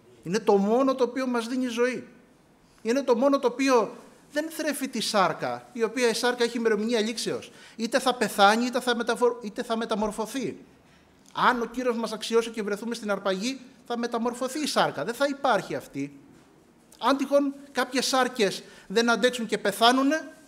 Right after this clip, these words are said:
πάει πάλι αυτή η σάρκα. Επομένως, ο άνθρωπος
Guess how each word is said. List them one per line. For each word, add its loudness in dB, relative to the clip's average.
πάει 4
πάλι 2
αυτή -6
η -6
σάρκα. -4
Επομένως, -6
ο -8
άνθρωπος -4